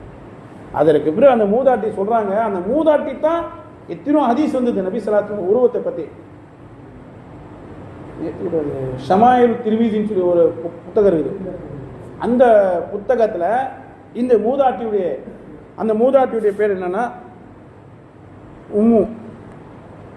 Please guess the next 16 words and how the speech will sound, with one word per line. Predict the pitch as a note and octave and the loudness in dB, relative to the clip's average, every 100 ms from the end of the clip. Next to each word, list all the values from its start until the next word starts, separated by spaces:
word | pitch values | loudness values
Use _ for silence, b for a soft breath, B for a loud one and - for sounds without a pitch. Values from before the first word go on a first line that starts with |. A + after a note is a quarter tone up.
| - - - - - - - - - - - - - - - - - - - C3+ B2+ - - - - - E3 | -20 -18 -18 -18 -18 -18 -18 -18 -16 -16 -14 -16 -16 -16 -16 -16 -16 -16 -16 -14 -14 -14 -14 -14 -14 -6 0
முஹப்பத், | F3+ G3 F#3+ G3+ | 2 4 4 4
என்னன்னு, | F#3 F#3+ F#3 - F3 | 2 0 0 -4 -4
உம்மு | G3 A3 | 0 2
முஹப்பத் | G3 G3 G3+ G3 | 0 2 2 2
இருக்குது | E3 C#3 B2+ | -2 -2 -6
அது | C3 | -4
பேரு, | C#3+ - - - - - | -4 -4 -10 -20 -20 -8
அந்த | D3+ | -4
மூதாட்டியுடைய | E3+ G#3 G3+ E3+ D3+ | 0 4 4 4 -4
பேரு. | D3 C3+ - - - - - - - - - - - - - - - - - - - - - | -4 -8 -10 -18 -20 -20 -20 -20 -20 -20 -20 -20 -20 -20 -20 -20 -20 -18 -18 -18 -18 -18 -6
இவங்க, | B3 C#4+ C#4+ C#4 B3 A#3 A3 G#3 G3+ F#3+ F#3 F3+ F3 F3+ | 0 4 6 6 6 4 4 4 4 2 4 4 2 2
இவங்க | A3+ A3 | 2 4
போயிடுறாங்க, | G#3 A#3 G#3+ F#3+ | 6 6 6 2
அவ்வளவுதான், | D#3+ D#3+ E3+ D#3+ E3 | 0 -2 -2 -6 -6
சாப்பிட்டுட்டாங்க, | E3+ - D#3 F#3+ G#3 F#3 | -6 -6 -6 -6 -4 -4
கிளம்பிடுறாங்க. | F#3 E3+ C#3+ | -2 -2 -4